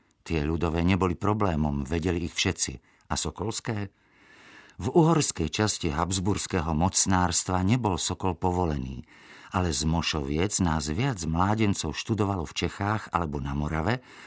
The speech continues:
a tam sme chodili do Sokola. Nuž, keď sme sa odvedenci v predvečer svojho odchodu do vojny zišli v hostinci, mládencov,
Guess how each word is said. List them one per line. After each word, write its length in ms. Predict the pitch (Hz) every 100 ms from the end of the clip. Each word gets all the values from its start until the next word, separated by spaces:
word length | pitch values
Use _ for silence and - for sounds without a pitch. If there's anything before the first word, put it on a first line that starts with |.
| -
a 80 | 139
tam 160 | 147 143
sme 160 | 127
chodili 400 | 117 110 101 92
do 80 | 80
Sokola. 480 | - 73 - 65 - _ _ _ _ 90
Nuž, 240 | 78 - - - - - - -
keď 140 | - 107
sme 140 | 107 -
sa 240 | 92 -
odvedenci 720 | 107 120 117 95 87 80 -
v 120 | 73 -
predvečer 720 | 90 98 107 104 - 76 71
svojho 400 | - 85 78 76
odchodu 480 | 92 - - 87 73
do 240 | 65 90
vojny 400 | 104 101 78 71
zišli 400 | 67 85 - 78
v 160 | 65 65
hostinci, 720 | 85 - - 123 - - - _ - - -
mládencov, 640 | 92 101 123 135 113 110